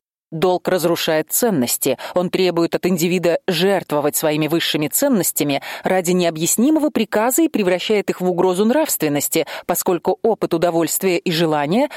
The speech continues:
бросает тень сомнения на моральную чистоту побуждений человека. Долг разрушает любовь. Кто бы захотел, чтобы его любили не из-за склонности, а в силу долга?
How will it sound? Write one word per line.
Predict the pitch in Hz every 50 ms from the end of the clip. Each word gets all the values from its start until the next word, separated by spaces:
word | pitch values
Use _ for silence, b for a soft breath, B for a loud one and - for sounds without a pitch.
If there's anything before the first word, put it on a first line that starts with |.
| B B
бросает | - 165 190 180 - - 180 165 160 160 -
тень | - - 175 165
сомнения | - - 160 147 151 147 143 131 131 135 151 185 202
на | 180 147
моральную | 147 143 143 143 139 143 139 139
чистоту | 135 - 147 - - - 135 - - 175
побуждений | - 240 190 170 165 151 139 143 151 135 131 151 147
человека. | - - 185 180 190 220 247 320 330 - - - - - - _ _ _ _ _ _ _ _ _ -
Долг | - 175 160 247 311 339 320 - 277
разрушает | 262 233 202 240 233 208 - - 262 262 254 233 -
любовь. | 196 202 208 180 175 170 175 156 120 - - - - _ _ _ _ _
Кто | - - - - 254 226
бы | 185 185 165
захотел, | 160 165 - 180 165 - 320 359 330
чтобы | - - 220 196 190
его | 190 180 190
любили | 190 175 175 175 240 254 226 220 214 B B B B B B
не | 202 208 208 208
из-за | - 226 185 165 170 190 175
склонности, | - - - 208 220 294 370 349 233 175 - - - - 156 139 139 B B B B B
а | B 160 165
в | -
силу | - - 202 208 247 339
долга? | 359 381 359 180 127 - - 123 -